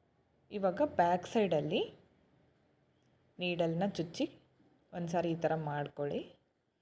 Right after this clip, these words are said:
ಇವಾಗ ನೀಡಲ್ನ ಚುಚ್ಚಿ ಕೆಳಗಡೆ ತಂದು ಜರಿ ಥ್ರೆಡ್‌ನ ಕಟ್ ಮಾಡ್ಕೋಬೇಕು.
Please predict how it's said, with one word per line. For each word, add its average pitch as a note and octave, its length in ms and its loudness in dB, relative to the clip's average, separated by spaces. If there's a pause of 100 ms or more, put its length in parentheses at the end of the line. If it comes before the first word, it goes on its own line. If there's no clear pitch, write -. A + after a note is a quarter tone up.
(560)
ಇವಾಗ F3+ 360 0
ನೀಡಲ್ನ F3 420 4
ಚುಚ್ಚಿ E3+ 300 -6
ಕೆಳಗಡೆ E3+ 480 2
ತಂದು D#3+ 420 2
ಜರಿ F#3 260 4
ಥ್ರೆಡ್‌ನ D#3+ 340 2
ಕಟ್ - 300 -4
ಮಾಡ್ಕೋಬೇಕು. D3+ 600 -4